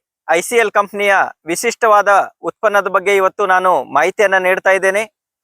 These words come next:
ಐ ಸಿ ಎಲ್ ಕಂಪನಿಯ ಪಾಲಿಸಲ್ಫೇಟ್ ಗೊಬ್ಬರ ಒಂದು ನೈಸರ್ಗಿಕವಾದಂಥ ಗೊಬ್ಬರ.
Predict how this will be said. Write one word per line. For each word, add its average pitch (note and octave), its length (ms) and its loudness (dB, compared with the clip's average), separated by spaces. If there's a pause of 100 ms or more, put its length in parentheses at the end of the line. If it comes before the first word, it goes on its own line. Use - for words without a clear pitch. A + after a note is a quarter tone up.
(480)
ಐ G3 100 2
ಸಿ - 140 -4
ಎಲ್ B3 180 2
ಕಂಪನಿಯ A3 440 -2 (440)
ಪಾಲಿಸಲ್ಫೇಟ್ G#3+ 720 0 (260)
ಗೊಬ್ಬರ F#3 320 0 (460)
ಒಂದು F#3 300 0 (500)
ನೈಸರ್ಗಿಕವಾದಂಥ G3+ 1040 0
ಗೊಬ್ಬರ. F3+ 320 0